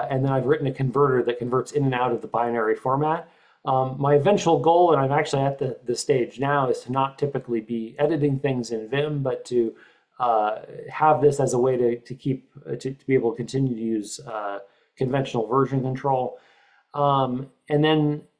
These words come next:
using that, uh, that minimal color forth, uh, or sorry, then, then using a minimal color forth that I implement in a,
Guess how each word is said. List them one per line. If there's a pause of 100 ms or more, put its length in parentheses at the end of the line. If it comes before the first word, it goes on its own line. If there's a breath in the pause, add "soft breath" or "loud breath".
(140)
using
that, (100)
uh, (800)
that
minimal
color
forth,
uh, (340)
or
sorry,
then,
then
using
a
minimal
color
forth
that
I
implement
in
a,